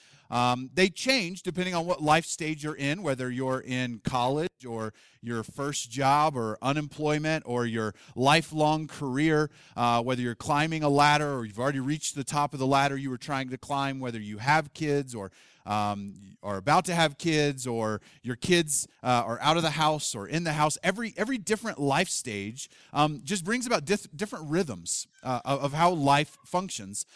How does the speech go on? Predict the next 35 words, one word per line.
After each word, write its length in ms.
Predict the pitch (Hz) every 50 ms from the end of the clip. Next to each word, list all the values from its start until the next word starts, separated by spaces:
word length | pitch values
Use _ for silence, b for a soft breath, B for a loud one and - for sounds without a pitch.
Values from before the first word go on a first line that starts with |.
| B B B B B
Um, 220 | - 160 165 156 -
and 140 | - 190 196
there 80 | 196
are 80 | 185 185
also 400 | 165 190 220 262 262 - 269 214
different 380 | 170 147 185 180 - 180 - 147
rhythms 420 | 143 147 147 147 151 143 135 131
of 100 | 135 113
life 320 | 123 127 131 135 123 113
based 300 | - 139 143 147 - -
on 120 | 143 135 131
the 100 | 127 120
culture 480 | - - - - 143 - - 147 135
in 100 | 131 120
which 260 | 113 117 117 - - -
you 120 | 123 120
live. 320 | 131 180 185 117 90 - _ b b b b b b b b b
Uh, 140 | 123 135 139 -
in 140 | 160 170
the 40 | 170
United 440 | 165 165 160 160 180 208 226 214 170
States, 500 | - - - 156 135 135 - - - - _ -
January 920 | 139 113 113 160 190 226 240 220 190 143 127 117 107 107 110 120 147 185 b b b b b b -
just 400 | 127 113 165 190 220 - - -
provides 760 | - 196 175 139 120 143 135 127 123 117 117 127 139 135 127 _
certain 640 | - - - - - 180 190 - - 202 196 - - _ _ - 127 127 -
natural 680 | - 127 127 139 151 170 175 - - 175 180 175 165 160 -
rhythms, 800 | 135 131 135 156 170 139 107 92 95 113 151 165 - - - - b b b b b b b
um, 460 | - 123 127 127 127 127 127 131 123 _
every 360 | - 160 190 190 202 233 226 208
year 480 | 180 160 147 131 117 107 107 127 135 - _ _
for 320 | - - - 147 139 -
us 360 | 139 143 143 139 - - - -
to 680 | - - 147 139 135 131 131 131 131 131 131 127 131 -
explore. 540 | 131 131 127 - - - 135 117 90 76